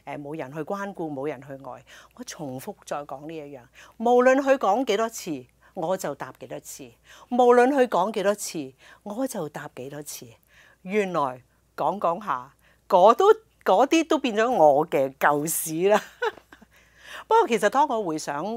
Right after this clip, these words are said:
呢件事嘅時候呢，喺生活嘅裏面呢，可能大家都好容易會遇到嘅，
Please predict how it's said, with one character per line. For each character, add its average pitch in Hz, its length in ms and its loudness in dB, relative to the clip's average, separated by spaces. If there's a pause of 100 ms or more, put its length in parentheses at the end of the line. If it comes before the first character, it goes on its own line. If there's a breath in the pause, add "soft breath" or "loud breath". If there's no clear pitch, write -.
呢 226 160 -8
件 175 120 -4
事 151 160 -10
嘅 147 160 -4
時 143 240 -14
候 139 180 -10
呢， 156 180 -14 (380 loud breath)
喺 277 100 0
生 370 280 0
活 233 80 4
嘅 196 180 0
裏 190 160 2
面 180 160 -4
呢， 180 100 -2
可 285 120 0
能 262 120 -2
大 165 160 -4
家 233 140 -4
都 269 60 -4
好 190 260 -4
容 165 220 -6
易 143 80 -8
會 147 180 -8
遇 131 180 -12
到 127 120 -12
嘅， 135 260 -16